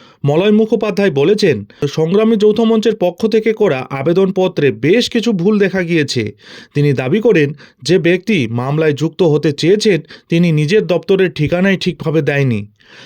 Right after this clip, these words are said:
শিক্ষকতার পেশার কোথাও তিনি উল্লেখ করেননি। তাহলে এত ভুল কেন?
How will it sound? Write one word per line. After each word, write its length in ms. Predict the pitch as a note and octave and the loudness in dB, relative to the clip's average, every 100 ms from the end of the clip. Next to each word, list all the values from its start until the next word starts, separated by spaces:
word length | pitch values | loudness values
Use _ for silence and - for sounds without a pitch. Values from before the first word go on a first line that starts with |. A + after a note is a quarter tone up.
| - | -14
শিক্ষকতার 680 | - F#3 F3 A#3+ A3+ A3 G#3 | -4 -4 -2 0 0 0 0
পেশার 380 | F#3+ F3+ G#3 F#3+ | 0 0 -2 -2
কোথাও 340 | F3 F#3 G#3+ | -4 0 0
তিনি 240 | A3 G3 G3+ | 0 0 0
উল্লেখ 340 | D#3 E3+ F3+ | 0 0 0
করেননি। 520 | F3+ E3 D#3 B2+ G#2 G#2 - - | 0 0 0 -2 -4 -10 -20 -14
তাহলে 400 | D3+ D#3+ D#3 A#2 - | -8 -2 0 -2 -4
এত 240 | C3+ C3+ | -8 0
ভুল 380 | D#3+ A#2+ C#3 E3 | 0 0 0 0
কেন? 420 | C#3 D#3+ G3+ C#3 | 0 -2 0 -2